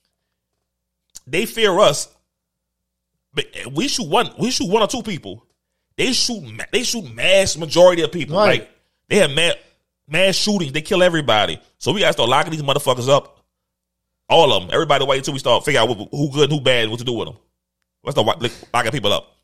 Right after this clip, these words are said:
Speaker 2: That's, that's like detention camps.
Speaker 1: Yeah, we, we gotta start doing that shit. Dog, it's fucking crazy. Like, it's back to back.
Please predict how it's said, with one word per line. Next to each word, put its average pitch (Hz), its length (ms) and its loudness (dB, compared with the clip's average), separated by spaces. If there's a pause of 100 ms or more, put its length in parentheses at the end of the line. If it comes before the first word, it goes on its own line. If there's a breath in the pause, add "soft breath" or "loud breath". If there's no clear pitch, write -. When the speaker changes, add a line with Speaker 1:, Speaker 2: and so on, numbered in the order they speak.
(1200)
Speaker 2:
That's, 156 200 -10
that's 156 200 -12
like 160 180 -10
detention 160 520 -10
camps. 135 400 -14 (200)
Speaker 1:
Yeah, 127 140 2
we, 147 140 2
we 131 60 -4
gotta 165 120 2
start 180 180 2
doing 262 140 4
that 139 140 0
shit. - 180 -8 (760)
Dog, 269 240 4
it's 226 100 -4
fucking 277 200 0
crazy. 480 200 -2
Like, - 120 2
it's 262 120 0
back 277 220 2
to - 60 2
back. 311 320 2